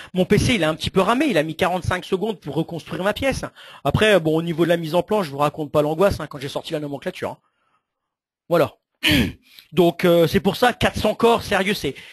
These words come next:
c'est, euh, voilà, vous serez au taquet, quoi, mais, euh, mais c'est possible. Moi, je vous dis juste de faire attention à ça. D'accord ?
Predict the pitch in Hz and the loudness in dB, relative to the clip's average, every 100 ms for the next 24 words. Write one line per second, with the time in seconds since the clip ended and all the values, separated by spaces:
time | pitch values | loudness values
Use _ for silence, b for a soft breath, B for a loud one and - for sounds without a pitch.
0 | B - - 156 151 139 135 135 175 208 | B -4 0 4 4 2 0 2 4 4
1 | 160 135 - 160 165 190 180 202 185 131 | 2 -4 -4 -2 2 0 2 -2 -2 -6
2 | 127 135 127 123 127 127 B B B 139 | -8 -6 -6 -4 -4 -6 B B B -8
3 | - 190 302 311 196 175 190 _ _ _ | -2 2 4 2 2 -2 -4 _ _ _
4 | - 208 156 170 180 277 269 - 247 233 | 0 0 2 0 2 2 2 2 0 0
5 | 220 - 190 175 - 95 _ _ _ _ | -4 -6 -2 -2 -2 -4 _ _ _ _
6 | _ _ 165 170 240 202 | _ _ -8 -2 0 0